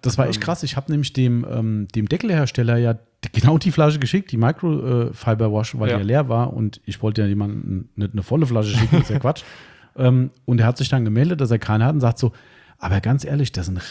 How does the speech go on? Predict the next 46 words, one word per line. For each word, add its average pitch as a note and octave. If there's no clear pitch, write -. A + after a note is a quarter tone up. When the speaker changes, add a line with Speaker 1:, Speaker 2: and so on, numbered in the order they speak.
Speaker 1:
richtig D3+
gute D#3
Qualitäten C#3
von A#2
Speaker 2:
Ja. A2+
Speaker 1:
den B2
Flaschen.“ C#3+
Ich F#2
so, -
„Oh, B2
okay.“ G2+
Und A2+
ich E2
meine, F#2+
der G#2
muss A2
es G2
wissen, C3
Kunststofffertigung. C3+
Speaker 2:
Klar. -
Speaker 1:
Er -
hat G#2+
gesagt, F#2
„Nein, C#3
das G2+
ist -
wirklich C#3+
hochwertig, G2+
also F#2+
wirklich C#3
ganz, C3+
ganz C#3
tolles, C#3+
äh, C3+
Material, B2+
was D3
sie D3+
da C#3
haben, D3
aber B2
wir A#2+
haben A2
leider A#2
keinen A#2+
Deckel A2
dafür.“ -